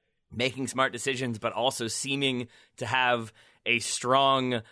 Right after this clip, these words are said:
sort of idea for how they want to move forward.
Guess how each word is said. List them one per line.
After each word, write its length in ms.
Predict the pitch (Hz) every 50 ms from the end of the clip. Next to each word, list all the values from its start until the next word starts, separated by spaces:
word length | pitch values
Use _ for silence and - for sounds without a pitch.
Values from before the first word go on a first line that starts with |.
| _ _ _
sort 180 | - 120 117
of 80 | 113 107
idea 460 | - 117 117 117 110 85 110 120 127 113
for 120 | - 110
how 200 | 92 110 117 113
they 120 | 101 107
want 240 | 107 101 104 104 -
to 100 | - 104
move 240 | 95 95 92 92 90
forward. 480 | - - 156 160 156 156 156 156 147